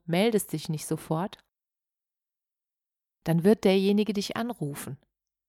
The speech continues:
Diese Möglichkeit hat er ja. Und spätestens dann bekommst du's mit. Und das ist völlig ausreichend. Und du kannst auch deine Freunde einfach darüber informieren, dass du jetzt eine Woche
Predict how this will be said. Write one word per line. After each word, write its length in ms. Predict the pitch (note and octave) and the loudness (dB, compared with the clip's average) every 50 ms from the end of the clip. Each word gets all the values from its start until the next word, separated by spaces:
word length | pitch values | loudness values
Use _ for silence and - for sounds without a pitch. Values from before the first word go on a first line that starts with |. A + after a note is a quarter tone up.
| _ _ _ _ _ _ _ _ _ _ _ _ _ _ _ _ _ _ _ _ _ _ _ _ _ _ _ _ _ _ _ _ _ _ _ _ _ _ - | _ _ _ _ _ _ _ _ _ _ _ _ _ _ _ _ _ _ _ _ _ _ _ _ _ _ _ _ _ _ _ _ _ _ _ _ _ _ -2
Diese 200 | F#3+ F#3+ F#3 F#3+ | 0 2 4 4
Möglichkeit 680 | G3 G#3 A3 A3 - G#3+ G3+ - - - G#3 G3 F#3 F3+ | 6 6 6 6 4 0 -4 -2 0 0 0 0 2 0
hat 180 | F#3 G3+ - | -2 -2 0
er 100 | F#3 E3+ | -2 -2
ja. 280 | D#3 D#3+ D#3+ D#3+ D3+ _ _ _ _ _ _ _ _ _ _ _ _ _ _ _ _ _ _ | -2 -4 -6 -8 -12 _ _ _ _ _ _ _ _ _ _ _ _ _ _ _ _ _ _
Und 140 | - F3+ F3 | -4 -4 -4
spätestens 580 | - - - G3 F#3+ A3 - - - F#3 - - | 0 2 2 4 4 4 0 0 0 0 -2 0
dann 220 | - E3+ F#3 G3 | 0 0 0 0
bekommst 400 | G3 G#3 - - G3 F#3+ - - | -2 -2 0 0 0 0 0 0
du's 200 | A3 G#3+ - - | -2 -2 -2 -2
mit. 320 | A#3 A3 G3+ F3+ - - _ _ _ _ _ _ _ _ _ _ _ _ _ _ _ _ _ - | -2 -2 -2 -2 -4 -8 _ _ _ _ _ _ _ _ _ _ _ _ _ _ _ _ _ -4
Und 180 | F#3 F3+ E3+ | -2 -2 0
das 120 | F3 E3 - | 0 -2 -4
ist 120 | E3+ - | -6 -8
völlig 400 | - - F#3+ F#3+ G3+ G3 - - | -2 0 0 0 0 -2 -4 -6
ausreichend. 720 | - G#3 G#3 G3+ - - - D3 D3 D3 D3 - - D3+ - _ - - - | -4 -4 -4 -4 -6 -8 -8 -10 -8 -8 -10 -10 -10 -12 -12 _ -20 -18 -6
Und 100 | - F#3+ | -2 0
du 60 | F#3+ F#3+ | 0 0
kannst 360 | - G#3+ A3 A#3+ - - - | 2 2 2 2 2 2 2
auch 160 | - G3 F3+ | 2 2 2
deine 640 | - - F#3 F3+ F3+ F3 F3 E3+ E3+ E3 E3 E3 _ _ _ _ _ _ _ _ _ _ | 0 0 2 2 2 2 2 0 0 -2 -4 -6 _ _ _ _ _ _ _ _ _ _
Freunde 680 | - - - F3 F3+ G3 A3 A#3+ A#3+ G#3+ F#3 D#3+ - - | -18 -12 -2 2 4 4 4 4 2 2 0 0 0 0
einfach 360 | - F3+ F#3+ - - G3+ F3+ | 0 0 0 0 0 -2 -2
darüber 380 | - F#3 E3+ F#3 F#3+ F3+ F#3 - | 0 0 2 2 4 4 4 2
informieren, 760 | F3 F3 - - F3+ F3 F#3 G#3 A#3+ B3 F#3+ E3 D3 D3 D3+ _ _ _ _ _ _ _ _ _ - | 0 -2 -2 -2 0 0 0 0 0 -2 -4 -6 -8 -10 -12 _ _ _ _ _ _ _ _ _ -2
dass 260 | E3+ E3 - - - | -2 -2 -2 -2 0
du 100 | - G3 | 2 4
jetzt 360 | F#3+ F3 E3+ E3+ - - - | 4 4 2 0 -2 -6 -4
eine 320 | - E3+ F3 F#3+ F#3+ F3+ | 0 0 2 2 2 4
Woche 480 | F3 F#3 F#3 - G3+ G3 G3 G3 G3+ - | 4 2 2 4 0 0 0 -2 -4 -8